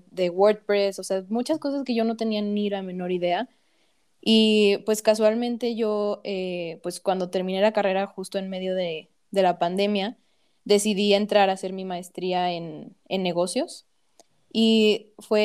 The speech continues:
de que súper, eh, no sé, súper random la conexión que hubo que me tocó hacer un proyecto, eh, de la maestría de U X y que me di cuenta que aplica-,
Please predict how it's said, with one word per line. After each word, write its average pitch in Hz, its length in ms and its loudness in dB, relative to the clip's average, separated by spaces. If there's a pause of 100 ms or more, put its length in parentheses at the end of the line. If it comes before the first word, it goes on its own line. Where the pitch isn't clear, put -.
de 220 140 0
que 220 200 -2
súper, 190 440 -4 (680)
eh, 180 480 -4
no 196 140 -4
sé, 202 480 -4
súper 214 460 0
random 233 420 2
la 247 120 0
conexión 202 520 -6
que 214 140 -2
hubo 208 280 0
que 202 140 -2
me 185 100 -6
tocó 180 240 -2
hacer 196 240 -4
un 196 160 -8
proyecto, 196 720 -2 (480)
eh, 180 320 0
de 175 100 2
la 175 120 0
maestría 202 680 0 (380)
de 202 280 4
U 220 60 8
X 208 400 0 (440)
y 202 840 -4
que 208 140 0
me 208 120 0
di 208 100 -6
cuenta 247 560 0 (420)
que 202 240 4
aplica-, 202 640 -2